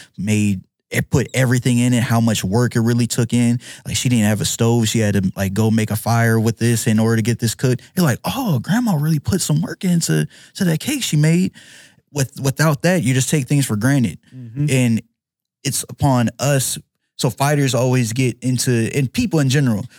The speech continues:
Speaker 1: when you get a result and people don't, don't get, like I said, after some of my fights, I used to get upset when people didn't have the, the right reaction to it.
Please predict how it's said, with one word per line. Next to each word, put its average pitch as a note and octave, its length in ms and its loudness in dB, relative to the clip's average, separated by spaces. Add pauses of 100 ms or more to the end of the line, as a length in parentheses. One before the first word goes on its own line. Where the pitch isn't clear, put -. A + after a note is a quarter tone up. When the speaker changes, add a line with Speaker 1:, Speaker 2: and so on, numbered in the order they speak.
Speaker 1:
when A#2 240 0
you C#3 180 2
get D#3+ 160 2
a D3+ 60 2
result A#2+ 640 0
and G#2+ 360 0
people C3+ 360 0
don't, A2+ 240 0 (380)
don't B2 320 0 (580)
get, A#2 180 -2 (140)
like B2 140 -4
I A#2+ 80 0
said, B2 220 0
after A#2 380 -2
some C3 280 -2
of A#2+ 60 2
my A2+ 120 0
fights, A2+ 340 -4
I G#2 60 -4
used A2+ 220 -2
to A#2 80 -4
get G#2+ 160 0
upset G#2 280 -2
when G2+ 100 -4
people A2 220 -4
didn't G#2 180 0
have G2+ 220 -2
the, G2 320 -4
the F#2+ 80 -8
right F#2+ 240 -4
reaction D2 540 -6
to D2+ 160 -4
it. C2 100 -8